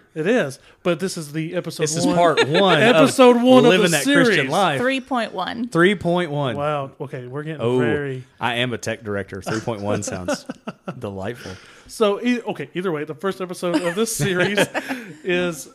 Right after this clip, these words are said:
Speaker 1: is on prayer.
Speaker 2: That's right.
Speaker 1: And so, uh, Ben is going to g-, g-, dive into the first subject of,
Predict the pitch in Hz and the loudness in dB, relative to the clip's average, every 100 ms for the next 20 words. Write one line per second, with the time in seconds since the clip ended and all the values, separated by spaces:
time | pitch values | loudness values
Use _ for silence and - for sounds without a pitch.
0 | - 156 135 - 214 143 135 135 139 _ | -10 -10 -10 -18 -14 -10 -10 -12 -16 _
1 | - 214 190 117 _ - 87 - _ 165 | -10 -6 -6 -8 _ -12 -12 -12 _ -16
2 | 139 131 143 139 143 165 139 135 135 139 | -14 -10 -10 -10 -12 -10 -8 -8 -10 -14
3 | 151 170 180 190 208 220 220 214 147 156 | -10 -8 -8 -10 -18 -20 -20 -16 -12 -12
4 | 143 143 135 135 139 175 170 175 175 175 | -12 -12 -12 -12 -16 -20 -20 _ -14 -14
5 | 156 156 180 147 165 156 147 139 165 151 | -16 -12 -8 -2 -2 -2 -10 -10 -8 -8
6 | - - - - 180 151 156 147 - 160 | -10 -18 -20 -8 -8 -6 -8 -10 -16 -12
7 | 143 135 | -12 -12